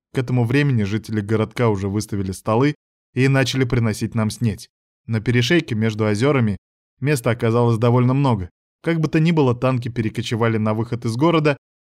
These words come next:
был организован пропускной режим. В торопях пока, но лучше, чем ничего. Более того, наши ребята даже соорудили временный блокпост. «Миша, Василий Молодой, пойдём в мэрию», —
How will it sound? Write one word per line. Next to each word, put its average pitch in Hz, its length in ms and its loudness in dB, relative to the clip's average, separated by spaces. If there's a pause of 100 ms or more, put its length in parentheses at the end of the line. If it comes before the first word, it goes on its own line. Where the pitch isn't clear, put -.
был 156 200 4
организован 131 680 2
пропускной 127 480 0
режим. 123 420 0 (260)
В - 120 -20
торопях 127 460 2
пока, 107 340 -2 (180)
но 202 160 0
лучше, 185 280 0
чем 120 200 0
ничего. 117 420 0 (380)
Более 165 340 6
того, 127 360 2
наши 131 340 2
ребята 131 380 2
даже 110 260 0
соорудили 120 560 0
временный 110 460 0
блокпост. 104 580 -6 (1160)
«Миша, 131 380 4
Василий 127 420 4
Молодой, 123 500 4
пойдём 120 440 2
в 101 60 -4
мэрию», — 113 420 0